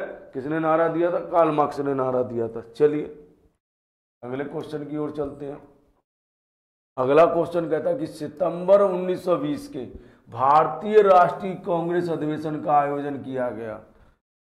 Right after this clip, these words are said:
किया गया था। सितंबर उन्नीस सौ बीस के भारतीय राष्ट्रीय कांग्रेस अधिवेशन का आयोजन किया गया, ठीक है। देखिए, वैसे तो कांग्रेस का अधिवेशन कब? दिसंबर के महीने में होता था। ये सितंबर उन्नीस सौ तीस बीस में भारत का जो विशेष,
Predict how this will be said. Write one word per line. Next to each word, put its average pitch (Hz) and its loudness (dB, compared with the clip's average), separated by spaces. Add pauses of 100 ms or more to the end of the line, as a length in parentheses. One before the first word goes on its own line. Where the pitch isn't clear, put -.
किया 151 4
गया 147 4
था। 143 4
सितंबर 151 -6
उन्नीस 151 -4
सौ 143 -4
बीस 131 -10
के 170 -4
भारतीय 127 -4
राष्ट्रीय 135 2
कांग्रेस 135 -4
अधिवेशन 131 -4
का 151 -4
आयोजन 139 -8
किया 117 -12
गया, 104 -14 (720)
ठीक 147 -6
है। 170 4
देखिए, 165 4 (460)
वैसे 147 0
तो 185 0
कांग्रेस 180 2
का 175 4
अधिवेशन 165 0
कब? 175 2
दिसंबर 151 -2
के 165 0
महीने 160 0
में 165 0
होता 160 2
था। 165 6
ये 156 2
सितंबर 156 0
उन्नीस 165 -2
सौ 156 -4
तीस 156 -8
बीस 151 -10
में 160 -6
भारत 139 4
का 151 -6
जो 151 -6
विशेष, 139 -8